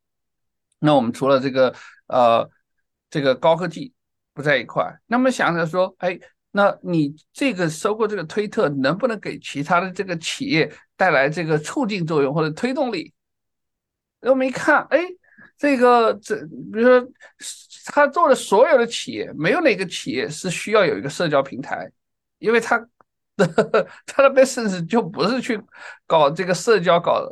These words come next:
流量的这个、这个，这种玩法，对吧？包括这个特斯拉是直接就面向 to C 消费者，那么 Neuralink 以后也是属于 to C，他可能他不需要去靠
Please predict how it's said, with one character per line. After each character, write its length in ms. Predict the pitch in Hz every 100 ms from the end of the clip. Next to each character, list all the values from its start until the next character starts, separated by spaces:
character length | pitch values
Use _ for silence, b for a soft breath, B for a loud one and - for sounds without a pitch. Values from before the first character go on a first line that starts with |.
| -
流 320 | 135 120 147
量 260 | 220 202 123
的 140 | 113
这 120 | 151
个、 320 | 139 113 - - _
这 120 | -
个， 180 | 147 - 156
这 120 | 170
种 140 | 131 80
玩 200 | 107 -
法， 260 | 87 - -
对 100 | 139
吧？ 80 | 110
包 220 | 160 160
括 240 | 170 147
这 140 | 156 139
个 100 | 120
特 200 | - 131
斯 120 | 135
拉 200 | 113 98 B B B
是 180 | - 139
直 200 | - 135
接 140 | 147 156
就 140 | 160
面 220 | 160 147
向 240 | 143 123 87 _
to 180 | 156 139
C 200 | - 139
消 180 | 147
费 180 | 135 131
者， 220 | - - B B B
那 80 | 160
么 100 | 170
Neuralink 580 | 180 185 185 196 156 110
以 140 | 101
后 140 | 143
也 100 | 117
是 160 | - 85
属 200 | - -
于 60 | -
to 220 | - 123
C， 160 | 123
他 160 | 120 156
可 200 | 156 -
能 100 | 92
他 120 | -
不 160 | 180 214
需 180 | - 180
要 100 | 156
去 200 | 160 135 B B B _ -
靠 320 | - 156 127